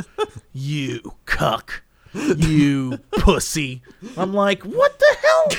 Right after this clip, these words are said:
And those are the ones I read, so then I don't read any of the other ones. And then I'll, like, mess, I'll say a thing, like, right now, I'll say that, and then I'll get, like, thirty messages that are D Ms like, "We love you, we think you're awesome." And I'm like, "Great, well, I can't respond to all of you 'cause that would take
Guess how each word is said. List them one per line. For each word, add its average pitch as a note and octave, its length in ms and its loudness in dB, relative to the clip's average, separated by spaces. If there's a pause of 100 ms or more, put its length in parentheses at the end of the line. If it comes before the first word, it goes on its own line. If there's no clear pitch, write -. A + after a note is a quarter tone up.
(360)
And F#3 100 2
those E4 120 6
are C#4+ 40 -8
the E4 80 2
ones C#4 160 4
I B3 60 4
read, B3+ 220 -4
so G#3 80 -10
then A3+ 80 2
I A3 60 4
don't G#3 220 4
read A3 160 4
any G3 100 6
of G3 80 2
the F#3 80 8
other F#3 160 4
ones. D3 240 -8 (260)
And G3 140 0
then B3+ 200 0
I'll, G3 160 4
like, F#3 300 0
mess, F#3 380 0
I'll F#3 80 6
say G#3+ 260 2
a A3+ 60 8
thing, C#3 380 -4
like, E3 240 4
right F3+ 200 4
now, E3+ 220 4
I'll C#3 80 -2
say G3 220 2
that, D3 300 2 (260)
and G3+ 80 0
then A#3 80 4
I'll A#3 120 4
get, G#3 180 4
like, F#3+ 280 2 (260)
thirty D4 680 -2
messages F3+ 600 0 (100)
that F3 160 4
are E3+ 60 2
D F3 160 2
Ms F3 220 4
like, D3+ 220 -2
"We C4 80 -2
love C#4+ 260 4
you, C#4 140 2
we C4+ 80 -2
think C#4+ 160 -6
you're C4+ 120 4
awesome." B3+ 340 4
And G3 60 0
I'm F#3 60 -2
like, F3 220 -4
"Great, D3 260 -6
well, C3+ 120 -4
I D3+ 40 -6
can't F3 220 -4
respond F#3 320 2
to C3+ 60 -2
all A#2+ 140 -6
of B2+ 80 -8
you C3 200 -8 (300)
'cause - 80 -18
that D#3+ 100 6
would D#3 100 4
take E3+ 180 2